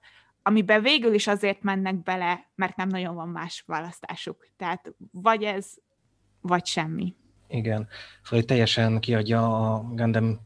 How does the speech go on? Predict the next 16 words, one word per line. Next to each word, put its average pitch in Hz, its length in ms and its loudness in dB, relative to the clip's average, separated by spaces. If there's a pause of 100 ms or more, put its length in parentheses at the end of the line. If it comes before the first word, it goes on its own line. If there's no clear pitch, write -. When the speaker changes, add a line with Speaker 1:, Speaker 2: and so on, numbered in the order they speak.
(480)
Speaker 2:
szokásos, - 960 0 (680)
ö, 123 80 -14 (140)
űropera 117 440 0
politikai 110 540 -4
dráma 110 520 -4 (120)
részét 110 380 -2
a 110 40 -6
dolognak, 113 440 0
mindezt 113 440 0 (380)
ugye 117 200 0
a 110 200 2 (400)
társadalom 113 800 0
legalsó 107 960 0
rétegeinek 107 920 -4 (600)
képviselőjén 107 680 -2
keresztül, 107 520 -4